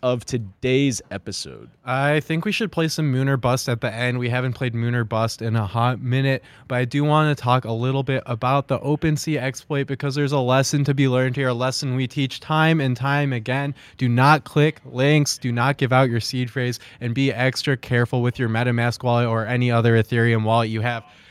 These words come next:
Speaker 2: Now, quick shout out to me, myself, and I, also Logan, because we tweeted about this OpenSea exploit,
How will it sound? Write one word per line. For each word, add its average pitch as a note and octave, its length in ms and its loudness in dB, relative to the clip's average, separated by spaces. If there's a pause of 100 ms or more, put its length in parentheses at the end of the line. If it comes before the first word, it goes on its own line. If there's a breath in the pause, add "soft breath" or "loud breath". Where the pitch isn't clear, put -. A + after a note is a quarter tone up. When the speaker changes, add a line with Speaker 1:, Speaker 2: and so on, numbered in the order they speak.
(120 loud breath)
Speaker 2:
Now, C3 160 -4
quick G#3+ 400 -4
shout E3+ 360 2
out D#3+ 300 4
to B2 160 0
me, D3+ 480 6
myself, B2+ 580 2
and A2+ 120 -10
I, C3 300 -4
also C3+ 420 -4
Logan, B2+ 560 0 (320 loud breath)
because A#2+ 400 0
we F#3+ 460 -2
tweeted D3+ 600 2
about A#2+ 400 4
this A#2+ 220 -4
OpenSea C#3+ 540 -2
exploit, A#2+ 520 -2